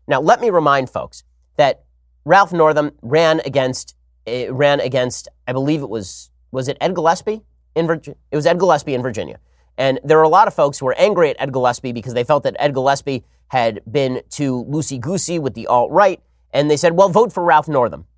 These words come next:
There were a lot of folks who said, "Oh, he's a moderate. He's a moderate." I have long suggested that in cases where there are candidates who are morally unpraiseworthy in the Republican Party, I never made that case, by the way.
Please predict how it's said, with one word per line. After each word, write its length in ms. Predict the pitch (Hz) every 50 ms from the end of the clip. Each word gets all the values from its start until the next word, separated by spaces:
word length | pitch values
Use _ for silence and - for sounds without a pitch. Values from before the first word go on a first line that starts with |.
| _ _ _ _ _ _ _ _ _ _ _
There 80 | - 143
were 40 | 156
a 40 |
lot 120 | 160 190 208
of 60 | -
folks 160 | 196 190 -
who 80 | - 196
said, 60 | 226
"Oh, 60 | 240
he's 100 | 269 214
a 40 | 220
moderate. 360 | 208 190 170 135 95 78 - - _ _
He's 100 | - 147
a 20 | 151
moderate." 280 | 151 131 95 - - _ _ _ _ _ _ _ _ _ _ _ _ _
I 120 | - 202 233
have 220 | 220 208 160 - - _ _
long 380 | 131 135 147 170 185 202 208
suggested 460 | - - 156 139 156 131 - - 104 92
that 100 | 120 -
in 100 | 135 131
cases 420 | 143 160 175 160 - 135 117 104 110 -
where 440 | 120 139 139 131 131 123 120 - - _
there 200 | - 139 143 135
are 100 | 131 131
candidates 480 | 127 - 170 170 170 147 143 120 107 -
who 80 | - 131
are 80 | 127
morally 560 | 135 143 156 175 185 180 165 160 143 135 - _ _ _ _ _ _ _ _ _ _ _ _ _ 139
unpraiseworthy 880 | 156 160 160 151 - - 156 165 165 135 131 127 117 117 104 117 110
in 60 | 131
the 60 | - -
Republican 400 | 123 - 147 139 139 - 127 113
Party, 200 | 127 131 123 131
I 60 | 151
never 160 | 151 135 127
made 140 | 123 117 95
that 120 | 107 98
case, 160 | - 101 92
by 120 | - 87 80
the 60 | 78
way. 80 | 62